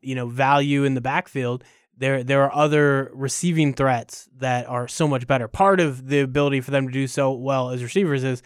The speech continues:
you know, uh, teams bite really hard on the play action, uh, to go after the, the running back. When they see that it's,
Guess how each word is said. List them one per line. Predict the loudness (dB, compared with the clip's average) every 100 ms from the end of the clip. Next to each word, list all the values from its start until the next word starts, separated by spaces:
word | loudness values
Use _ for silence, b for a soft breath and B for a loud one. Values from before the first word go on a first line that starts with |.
| b b b -6
you | -4
know, | -4 -8
uh, | -6 -6 -6 -6
teams | 0 2 2
bite | 0 0 0
really | 0 2
hard | 4 4
on | 2
the | -2
play | 0 0 0
action, | 0 -2 -4 -2 -4 -4
uh, | -4 -4 -4
to | -2
go | 2
after | 2 0 -2 -4 -4 -6
the, | -6 -4 -4
the | -2
running | 0 0
back. | 2 2 0 b b
When | -6 -4
they | -2
see | -2 0 0
that | 0 0
it's, | -2 -4